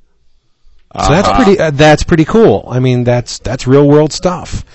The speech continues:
Speaker 1: And, uh, it's neat, but some of the dialogue is, ooh, man. Uh,
Speaker 2: Yeah.
Speaker 1: yeah.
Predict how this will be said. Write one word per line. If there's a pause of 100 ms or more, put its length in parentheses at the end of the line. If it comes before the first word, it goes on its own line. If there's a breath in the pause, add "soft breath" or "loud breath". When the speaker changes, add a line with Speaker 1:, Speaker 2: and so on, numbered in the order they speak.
(400 soft breath)
Speaker 1:
And,
uh,
it's
neat,
but
some
of
the
dialogue
is, (120)
ooh, (220)
man. (460 loud breath)
Uh,
Speaker 2:
Yeah.
Speaker 1:
yeah.